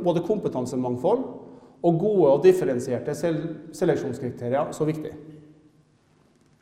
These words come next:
Men det får være nok om rekruttering. Minst like viktig som rekruttering er å beholde våre ansatte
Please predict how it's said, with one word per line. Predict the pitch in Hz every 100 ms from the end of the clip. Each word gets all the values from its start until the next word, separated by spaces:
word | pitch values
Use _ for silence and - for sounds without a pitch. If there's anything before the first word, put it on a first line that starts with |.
| _ _ - - - - - - - -
Men | - 196
det | 175
får | 220
være | 226
nok | 190 -
om | 202 208
rekruttering. | 208 160 135 127 160 - - - -
Minst | 170 190 220 - 233
like | 202 170
viktig | 196 - 143
som | 175 170
rekruttering | 190 131 127 127 196 - - - - -
er | - 170
å |
beholde | 185 202 196 135 123 151 170
våre | 175 180
ansatte | 135 123 117 - 190